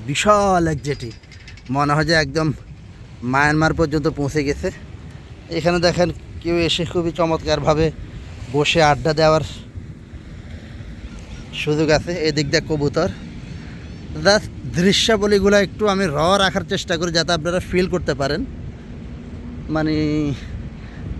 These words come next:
এই জায়গাটা যদিও রোদ উঠে গেছে, কিন্তু এখনও বাতাসটা ঠান্ডা, আরও ভোরে ভোরে আসতে পারলে, আহ, ভালো লাগতো। এই দিক থেকে দেখাই আপনাদেরকে, দেখেন,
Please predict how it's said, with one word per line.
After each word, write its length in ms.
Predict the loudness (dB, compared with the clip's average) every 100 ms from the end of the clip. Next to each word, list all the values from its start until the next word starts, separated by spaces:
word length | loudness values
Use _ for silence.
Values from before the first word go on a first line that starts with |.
| -8 -4
এই 120 | 2
জায়গাটা 340 | 4 4 2
যদিও 380 | 2 4 6 6
রোদ 220 | 6 4
উঠে 220 | 4 4
গেছে, 260 | 4 2 0
কিন্তু 200 | 0 2
এখনও 300 | 2 2 2
বাতাসটা 480 | 2 0 -2 -2 -2
ঠান্ডা, 460 | 0 0 2 0 -2 -8 -10 -12 -14 -12 -4
আরও 260 | 2 4 4
ভোরে 300 | 2 2 2
ভোরে 240 | 4 4
আসতে 320 | 4 2 0 2
পারলে, 380 | 2 4 2
আহ, 840 | 0 -4 -10 -12 -14 -16 -14 -2 0
ভালো 260 | 4 4
লাগতো। 360 | 2 -2 -4 -8 -8 -14 -16 -16 -14 -2
এই 140 | 2
দিক 200 | 4 2
থেকে 180 | 0 2
দেখাই 280 | 2 4 4
আপনাদেরকে, 460 | 2 0 -4 -4 -2
দেখেন, 320 | -2 -2